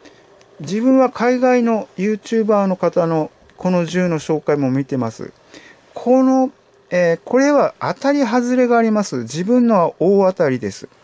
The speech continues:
はい。えーっと、あとはちょっとやってみたいことをちょっとやってみますね。二個あるんで。あ、その前に今ちょうどいいからこれ。えーっと、ここが大丈夫、大丈夫じゃない、大事なところですね。はい。火山車、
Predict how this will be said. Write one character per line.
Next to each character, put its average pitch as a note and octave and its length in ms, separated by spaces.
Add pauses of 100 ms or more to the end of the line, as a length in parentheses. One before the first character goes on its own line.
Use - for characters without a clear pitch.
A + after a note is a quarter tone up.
(120)
は A2+ 220
い。 - 80 (760)
え G#2 880
ー - 140
っ - 40
と、 D#3+ 220 (120)
あ D#3 120
と - 140
は F3+ 140
ち - 80
ょ - 20
っ - 40
と - 80
や B2 100
っ A#2+ 40
て - 160
み C#3+ 120
た C#3 100
い C3 80
こ C3 120
と A2 100
を G2+ 40
ち - 100
ょ - 20
っ - 20
と - 80
や G2+ 60
っ - 40
て - 100
み G2 140
ま E2 140
す - 140
ね。 D#3+ 140
二 A#2+ 140
個 G#2+ 180
あ F#2+ 40
る F#2 100
ん F2 60
で。 - 200
あ、 A2 120
そ - 120
の D3 80
前 D3 160
に G#2+ 100
今 G2 140
ち - 120
ょ D3+ 40
う D3+ 40
ど F3 60
い F#3 60
い F#3 40
か A2+ 120
ら G#2+ 40
こ A#2+ 140
れ。 - 80 (560)
え G2+ 440
ー - 60
っ - 40
と、 G2+ 280 (240)
こ - 180
こ B3 140
が A#3 120
大 G3 240
丈 G3 160
夫、 F#3+ 120 (200)
大 C#3+ 260
丈 C3+ 120
夫 G#2+ 100
じ G2+ 60
ゃ F#2+ 40
な G2+ 60
い、 G2+ 40
大 B2+ 220
事 C3 120
な B2+ 120
と A2+ 100
こ - 100
ろ F2+ 100
で F#2 80
す A2 140
ね。 A2 220 (360)
は A2+ 160
い。 G2 100
火 A#2 180
山 A2+ 240
車、 - 260